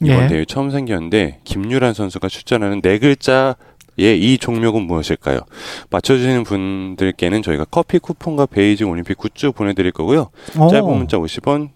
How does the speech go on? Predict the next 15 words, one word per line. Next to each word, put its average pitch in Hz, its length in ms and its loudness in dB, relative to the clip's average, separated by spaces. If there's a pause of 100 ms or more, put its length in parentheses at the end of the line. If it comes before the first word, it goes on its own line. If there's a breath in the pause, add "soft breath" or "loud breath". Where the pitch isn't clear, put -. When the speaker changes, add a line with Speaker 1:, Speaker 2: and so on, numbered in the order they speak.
Speaker 1:
긴 - 160 -6
문자 92 400 -2
백 90 220 0
원이 113 220 0
드는 85 360 -6
샵 - 320 -4
구칠삼공으로 123 1120 -2
보내주시면 80 840 -6
되겠습니다. - 560 -10 (420)
Speaker 2:
아, 160 460 6 (120)
커피 269 240 2
쿠폰하고 202 720 4
베이징 180 420 6
올림픽 160 360 2
굿즈를 147 840 4